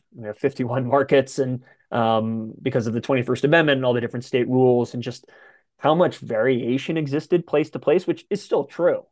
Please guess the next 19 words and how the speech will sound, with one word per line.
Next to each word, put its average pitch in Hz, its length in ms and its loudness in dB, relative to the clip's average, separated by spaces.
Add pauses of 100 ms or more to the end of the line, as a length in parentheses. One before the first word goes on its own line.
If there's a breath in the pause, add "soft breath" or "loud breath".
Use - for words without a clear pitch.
(360)
Um, 113 460 -6 (440)
you 131 120 -4
know, 113 80 0
we're, 120 200 4
we, 131 460 -4
we, 127 240 -4
Vermont 139 540 0
is 123 100 -10
not, 123 300 -6 (280)
you 117 200 -10
know, 110 120 -6
Mississippi, 120 800 -6 (320)
um, 113 480 2
and, 113 180 -6
you - 60 -8
know, 131 60 -4
Colorado's 123 580 4
not 127 260 -2
California. 151 600 0